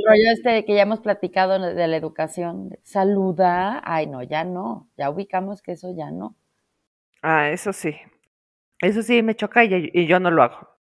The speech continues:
Speaker 2: Que siempre te, te, te decían que tenías que saludar y que, y que tienes que, o incluso que tienes que estar con buena cara.
Speaker 1: Ah. <laughs>
Speaker 2: ¿No? O sea, así de,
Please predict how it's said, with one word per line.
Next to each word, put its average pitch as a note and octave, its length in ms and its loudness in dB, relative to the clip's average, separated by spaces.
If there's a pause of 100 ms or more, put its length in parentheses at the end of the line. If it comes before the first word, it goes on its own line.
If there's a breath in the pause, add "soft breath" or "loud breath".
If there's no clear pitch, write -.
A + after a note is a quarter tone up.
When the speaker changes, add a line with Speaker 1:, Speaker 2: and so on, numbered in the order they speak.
(640)
Speaker 2:
Que D#3 120 -10
siempre F#3+ 360 -4
te, E3 500 0
te, B2+ 380 -2
te D3 160 -2
decían D3+ 300 -2
que E3 80 -6
tenías C#3+ 300 -6
que - 80 -20
saludar C#3 680 -4
y A3 40 -6
que, G3 140 -18 (560 soft breath)
y - 80 -16
que D#3+ 120 -2
tienes D#3 320 -4
que, - 460 -2 (360)
o F#3 120 6
incluso B3 680 6 (120)
que G3 120 2
tienes G3+ 320 0
que A3 60 0
estar F3 240 -2
con F3+ 160 -4
buena F3 260 -2
cara. - 260 -4 (440)
Speaker 1:
Ah. G#3 220 6
<laughs> - 1120 -2
Speaker 2:
¿No? D3 640 0
O D#3 160 0
sea, D#3+ 200 -2
así D#3+ 260 -6
de, C3+ 760 -6